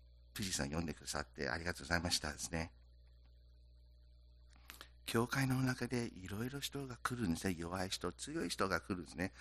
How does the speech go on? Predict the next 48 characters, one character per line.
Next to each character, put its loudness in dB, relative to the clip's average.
ま 6
あ、 2
あ 0
の、 -6
簡 -4
単 2
に -10
あ -4
の、 2
お 0
読 2
み 2
し -2
ま 10
す。 0
「あ 6
な 8
た 6
方 4
は 6
信 8
仰 6
の 8
弱 6
い 4
人 2
を 6
受 -4
け -2
入 -2
れ -2
な 0
さ 4
い。 2
そ 8
の 10
意 4
見 0
を 6
裁 6
い -4
て 4
は 4
い -2
け -6
ま 0
せ 4
ん。 -4